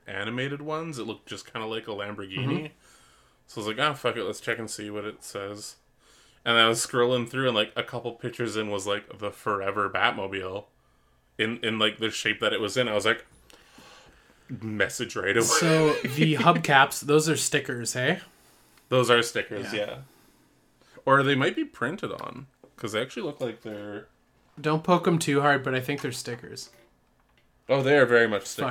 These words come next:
Speaker 1: stickers.
Speaker 2: yeah. And then the, yeah.
Speaker 1: But they were very well
Speaker 2: Did you get
Speaker 1: applied.
Speaker 2: yourself a battery for it? 'Cause that whole middle part's, like, a clear blue plastic.
Speaker 1: Yeah, I need to get,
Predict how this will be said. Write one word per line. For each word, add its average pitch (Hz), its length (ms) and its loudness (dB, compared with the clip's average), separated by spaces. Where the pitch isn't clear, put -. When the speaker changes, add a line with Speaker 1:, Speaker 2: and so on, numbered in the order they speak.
Speaker 1:
stickers. 95 80 -8
Speaker 2:
yeah. 120 340 -8
And 139 160 -4
then 135 180 0
the, 131 300 -2
yeah. 107 260 -14
Speaker 1:
But 113 160 -2
they 135 100 0
were 110 500 2
very 127 460 -4
well 113 180 -4
Speaker 2:
Did 147 140 0
you 156 60 -2
get 156 100 6
Speaker 1:
applied. 151 100 4
Speaker 2:
yourself 143 320 0
a 131 40 -2
battery 127 420 4
for 175 260 2
it? 214 120 0
'Cause 143 220 -6
that 139 160 -2
whole 151 280 6
middle 139 300 2
part's, 131 360 2
like, 127 160 -2
a 127 80 0
clear 131 380 2
blue 127 300 -2
plastic. 123 840 -6
Speaker 1:
Yeah, 123 720 10
I 117 120 4
need 123 160 0
to 151 60 -2
get, 151 260 -2